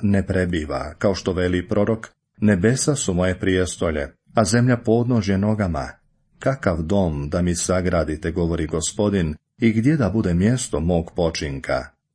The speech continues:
Nije li ruka moja načinila sve to?” Tvrdovrati i neobrezanih srdaca i ušiju,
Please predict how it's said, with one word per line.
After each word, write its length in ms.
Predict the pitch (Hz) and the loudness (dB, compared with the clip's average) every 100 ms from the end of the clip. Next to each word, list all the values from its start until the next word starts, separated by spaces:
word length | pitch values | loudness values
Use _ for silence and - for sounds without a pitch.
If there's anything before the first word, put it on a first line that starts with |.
| _ _ | _ _
Nije 380 | 117 131 123 | 2 6 6
li 160 | 95 92 | 4 4
ruka 300 | 101 117 113 | 4 2 2
moja 220 | 101 104 | 2 2
načinila 580 | 101 98 95 92 85 78 | 2 0 -2 0 0 0
sve 300 | 80 113 131 - | -2 -4 -4 -2
to?” 280 | 69 65 - _ _ _ | -4 -4 -8 _ _ _
Tvrdovrati 880 | 123 139 120 98 92 85 87 73 - _ - | 2 4 4 2 2 0 -2 -4 -6 _ 0
i 120 | 101 | 4
neobrezanih 800 | 95 110 113 110 95 92 87 - | 6 4 4 2 2 0 -2 -2
srdaca 520 | - 110 92 87 98 | -4 0 0 0 0
i 120 | 90 | 2
ušiju, 440 | 123 - 98 78 | 0 0 0 0